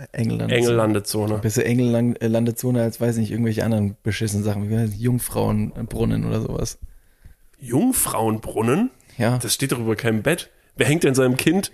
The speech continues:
Speaker 2: oder seiner jungen
Speaker 1: <laughs>
Speaker 2: Tochter oder
Speaker 1: Ja.
Speaker 2: so den
Speaker 1: Nein.
Speaker 2: Jungfrauenbrunnen über sein Bett?
Speaker 1: Und irgendwann
Speaker 2: Und alle
Speaker 1: mit
Speaker 2: Dudes wollen
Speaker 1: sechzehn
Speaker 2: Steine reinschmeißen.
Speaker 1: wird's, wird's abgenommen. Nein, keine Ahnung, das hängst du natürlich nicht über dem, über das Bett deiner Tochter. Ich weiß auch gar nicht, was ein Jungfrauenbrunnen ist, um ehrlich zu sein.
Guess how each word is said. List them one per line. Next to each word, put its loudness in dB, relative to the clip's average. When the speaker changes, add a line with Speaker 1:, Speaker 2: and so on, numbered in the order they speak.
Speaker 2:
oder 2
seiner 4
jungen 2
Speaker 1:
<laughs> -20
Speaker 2:
Tochter 2
oder 4
Speaker 1:
Ja. 4
Speaker 2:
so 4
den -2
Speaker 1:
Nein. 4
Speaker 2:
Jungfrauenbrunnen 4
über 4
sein 4
Bett? 2
Speaker 1:
Und 0
irgendwann 4
Speaker 2:
Und -4
alle 4
Speaker 1:
mit -2
Speaker 2:
Dudes 4
wollen 6
Speaker 1:
sechzehn 4
Speaker 2:
Steine 4
reinschmeißen. 2
Speaker 1:
wird's, -12
wird's -2
abgenommen. -2
Nein, 2
keine 4
Ahnung, 4
das 2
hängst 4
du 4
natürlich 2
nicht 2
über 2
dem, 0
über 0
das -2
Bett 0
deiner 2
Tochter. -2
Ich -6
weiß 2
auch 2
gar 4
nicht, 2
was 2
ein 4
Jungfrauenbrunnen 2
ist, -2
um -2
ehrlich -6
zu -10
sein. -8